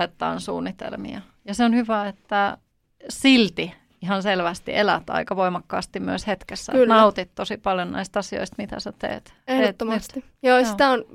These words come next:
Speaker 2: paljon myös työstänyt, että tosi paljon sitä on elänyt myös tulevaisuudessa ja niissä unelmissa, mutta oikeasti sen on tajunnut, että se elämä on tässä hetkessä ja ihana olla täällä podcastissa tällä hetkellä juttelemassa
Speaker 1: Niinpä,
Speaker 2: teidän kanssa.
Speaker 1: just niin, näistä suunnitelmista. Ja me,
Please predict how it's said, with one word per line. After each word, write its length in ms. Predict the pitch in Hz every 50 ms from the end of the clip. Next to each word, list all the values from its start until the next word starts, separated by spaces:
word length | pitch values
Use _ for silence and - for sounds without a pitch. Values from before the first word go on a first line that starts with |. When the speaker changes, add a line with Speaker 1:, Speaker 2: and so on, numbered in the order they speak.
| - - -
Speaker 2:
paljon 200 | 240 247 240 247
myös 180 | 269 285 -
työstänyt, 460 | - 311 254 226 226 - - 180 196 196
että 80 | 214 -
tosi 200 | 233 226 233 226
paljon 260 | 220 208 208 220 226
sitä 160 | - - 240
on 100 | 247 254
elänyt 320 | 262 240 208 190 185 165
myös 180 | - - - -
tulevaisuudessa 760 | - - 208 202 196 202 196 208 - - 190 190 220 - - 208
ja 80 | 202
niissä 240 | 208 180 214 - 220
unelmissa, 500 | 208 226 220 208 208 196 - - - 208
mutta 240 | 208 220 - - -
oikeasti 400 | 233 226 214 208 214 - - 220
sen 280 | - - 262 196 220
on 120 | 226 226 226
tajunnut, 400 | 233 226 233 233 240 240 240 247
että 120 | 247 - - - - - - _ _
se 140 | - - 226
elämä 260 | 240 226 220 214 214
on 80 | 226 226
tässä 260 | 240 240 - - 247
hetkessä 440 | 247 240 - - 247 - - 226 220
ja 180 | 226 226 233 - _ _ _ _ _
ihana 300 | 254 254 262 226 220 214
olla 100 | 233 254 -
täällä 220 | - 277 233 233 233 -
podcastissa 440 | 262 - - 240 - - - - -
tällä 200 | 240 220 220 240
hetkellä 300 | 240 - - - _ _ _ _ - - - - -
juttelemassa 340 | - 262 - - 226 277 277
Speaker 1:
Niinpä, 180 | 254 220 196 226
Speaker 2:
teidän 200 | 202 220 220 220
kanssa. 320 | 220 220 240 - - 254
Speaker 1:
just 220 | 262 254 247 - -
niin, 200 | 202 190 180 190
näistä 320 | 202 208 214 - - -
suunnitelmista. 800 | - 226 202 175 175 175 175 185 185 180 185 - - - - 196 - - - - - - - -
Ja 60 | 202
me, 160 | 208 208 214